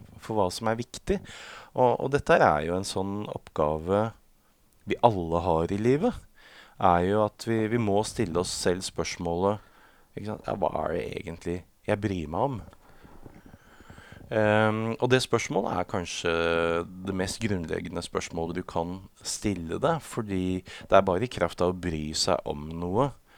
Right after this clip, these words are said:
at, eh, tilværelsen din i det hele tatt får en retning, at tilværelsen din får mening, og at du i det hele tatt, eh,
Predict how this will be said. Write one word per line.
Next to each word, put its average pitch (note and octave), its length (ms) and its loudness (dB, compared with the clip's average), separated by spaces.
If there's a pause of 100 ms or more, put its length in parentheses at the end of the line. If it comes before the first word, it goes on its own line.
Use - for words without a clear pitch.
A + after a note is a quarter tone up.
(580)
at, - 340 -4
eh, F2 560 2 (160)
tilværelsen E2 640 -2
din E2+ 160 -4
i F2 80 -4
det E2+ 140 -4
hele D2+ 160 -4
tatt - 260 -12
får D#2+ 160 -2
en F2 160 -2
retning, F#2 480 -6
at - 160 -6
tilværelsen E2+ 540 -2
din D#2+ 160 -6
får D2+ 240 -6 (440)
mening, F#2+ 760 -4
og F2 140 -2
at - 80 -20
du D#2+ 120 -6
i D#2+ 80 -8
det E2 100 -4
hele D2+ 260 -4
tatt, - 420 -10
eh, - 340 -4